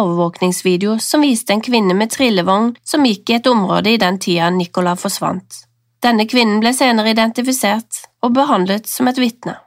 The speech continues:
Politiets spekulering om at Nicola kunne ha ramlet i elven, ble møtt med kritikk og skepsis av mange, inkludert Nicola sin familie og venner.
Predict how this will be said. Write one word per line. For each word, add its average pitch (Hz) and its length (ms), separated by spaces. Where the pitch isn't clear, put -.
Politiets 202 560
spekulering 190 640
om 208 80
at 247 160
Nicola 190 440
kunne 233 200
ha 240 80
ramlet 196 480
i 262 80
elven, 214 460
ble 302 140
møtt 226 260
med 262 160
kritikk - 400
og 285 80
skepsis - 600
av 240 160
mange, 170 300
inkludert 190 640
Nicola 202 400
sin 233 240
familie 190 480
og 208 140
venner. 180 320